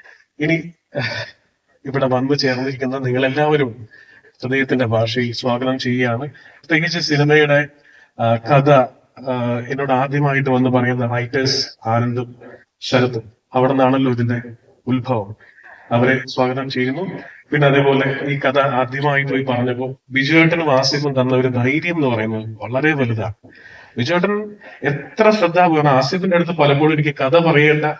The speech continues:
ചിലപ്പോ സൂചിപ്പിക്കാറേ മതി, കാരണം ആസിഫ് കൂടുതൽ നമ്മളെ വിശ്വസിക്കുന്ന ഒരാളാണ്. പക്ഷെ ബിജുവേട്ടന്റെ അടുത്ത് ആദ്യമായിട്ടാണ് ഞാൻ ഒരു കഥയുമായിട്ട് പോകുന്നത്.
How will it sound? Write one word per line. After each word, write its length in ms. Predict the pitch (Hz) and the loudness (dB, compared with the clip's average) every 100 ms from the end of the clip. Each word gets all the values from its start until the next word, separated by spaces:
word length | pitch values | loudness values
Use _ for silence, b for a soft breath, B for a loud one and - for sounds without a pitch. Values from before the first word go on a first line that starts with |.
| - - 131 151 | -12 -20 -20 -18
ചിലപ്പോ 360 | 147 170 165 | -8 -2 -2
സൂചിപ്പിക്കാറേ 760 | - 165 170 185 190 180 170 160 | -2 -4 -2 -2 0 2 4 2
മതി, 140 | 139 | 0
കാരണം 300 | 127 165 160 - B 143 | -2 -4 -6 -8 B -2
ആസിഫ് 220 | 151 185 | -2 -2
കൂടുതൽ 380 | 175 160 165 175 | -2 -2 0 0
നമ്മളെ 300 | 165 151 151 | 0 0 -2
വിശ്വസിക്കുന്ന 560 | 139 160 180 151 127 | -4 -6 -6 -6 -6
ഒരാളാണ്. 240 | 107 98 98 | -6 -10 -14
പക്ഷെ 340 | - - 151 | -20 -10 -2
ബിജുവേട്ടന്റെ 440 | 151 151 180 180 | 0 2 0 2
അടുത്ത് 160 | 170 156 | 0 4
ആദ്യമായിട്ടാണ് 840 | 139 135 160 165 165 165 127 117 | 4 4 2 2 2 2 0 0
ഞാൻ 300 | 120 120 120 127 | 0 0 -4 -6
ഒരു 100 | 127 | -2
കഥയുമായിട്ട് 540 | 123 131 131 127 123 | 0 0 0 0 -2
പോകുന്നത്. 560 | 120 113 117 107 110 | -4 -2 -2 -2 -6